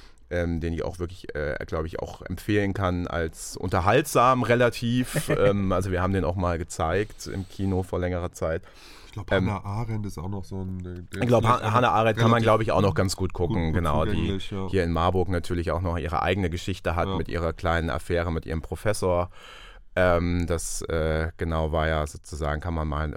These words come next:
Speaker 1: kann man mal nachgucken. Also,
Speaker 2: Ja.
Speaker 1: ähm, genau, Hannah Arendt. Äh, und Marburg, ähm, ist auch nochmal eine ganz andere Geschichte, unabhängig davon.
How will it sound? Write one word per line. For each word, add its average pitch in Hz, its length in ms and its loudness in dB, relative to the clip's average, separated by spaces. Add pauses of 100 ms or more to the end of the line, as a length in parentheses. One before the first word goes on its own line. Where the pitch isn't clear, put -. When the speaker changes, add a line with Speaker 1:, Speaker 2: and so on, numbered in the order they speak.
Speaker 1:
kann 90 120 -6
man 80 140 -2
mal 76 100 -2
nachgucken. 76 680 -6
Also, 73 380 -4
Speaker 2:
Ja. - 100 -6
Speaker 1:
ähm, 71 400 -4
genau, 69 340 -6
Hannah 73 220 -4
Arendt. 78 340 -4 (760)
Äh, 85 80 2
und 80 260 -2
Marburg, 98 640 4 (260)
ähm, 107 600 2 (120)
ist - 240 -8
auch 85 120 -4
nochmal 80 220 -4
eine 78 60 -4
ganz - 140 -4
andere 165 220 4
Geschichte, 135 280 -4
unabhängig 107 380 0
davon. 92 360 2